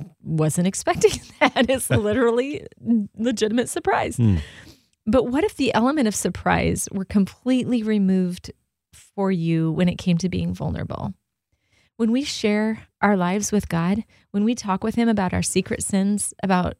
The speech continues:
Speaker 1: the shameful moments in our story, He's not surprised because He already knows. He knows where we've been. He knows what we've done. And He loves us anyway. He knows what you are afraid of, and He doesn't blame you for that.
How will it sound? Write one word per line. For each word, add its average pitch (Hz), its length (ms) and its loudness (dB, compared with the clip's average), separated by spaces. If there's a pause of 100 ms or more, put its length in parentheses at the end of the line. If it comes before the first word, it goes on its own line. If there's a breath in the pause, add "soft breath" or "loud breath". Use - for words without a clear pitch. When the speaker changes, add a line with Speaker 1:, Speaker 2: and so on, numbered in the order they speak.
(120)
Speaker 1:
the 196 120 0
shameful 190 640 0
moments 185 680 0
in 196 100 2
our 190 80 2
story, 180 480 -2 (640)
He's 294 320 -2
not 311 180 0
surprised 240 680 -6 (400)
because 233 260 2
He 262 120 0
already 262 340 2
knows. 247 420 -2 (600)
He 254 200 -2
knows 254 500 -2 (260)
where 180 240 2
we've 190 240 0
been. 233 480 0
He 220 120 0
knows 208 260 2
what 208 80 -4
we've 185 200 0
done. 208 360 0 (640)
And 214 80 0
He 233 80 4
loves 233 340 -2
us 247 180 -6
anyway. 240 520 -4 (560)
He 254 140 -2
knows 240 280 0
what 240 100 -2
you 226 240 2
are 220 140 2
afraid 190 460 -2
of, 269 420 -4 (540)
and 214 120 -2
He 214 80 2
doesn't 208 260 -4
blame 185 300 0
you 226 120 2
for 254 140 -4
that. 294 340 -2